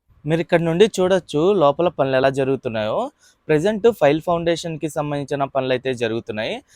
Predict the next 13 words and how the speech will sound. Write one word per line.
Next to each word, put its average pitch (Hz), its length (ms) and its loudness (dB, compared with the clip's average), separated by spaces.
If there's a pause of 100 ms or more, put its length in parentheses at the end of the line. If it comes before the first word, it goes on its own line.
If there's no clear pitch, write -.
(160)
అంటే 131 260 -2
పిల్లర్స్ 151 440 0
వేయడం 143 300 0
కోసం 135 380 -4
ఫైల్ 123 280 -2
ఫౌండేషన్ 135 520 -6
వర్క్స్ 120 200 -4
అయితే 127 260 -4
చేస్తున్నారు. 110 580 -2 (440)
ఇక్కడ 139 200 -2
మీరు 135 220 -4
లోపల 127 320 0
మొత్తం 147 340 -6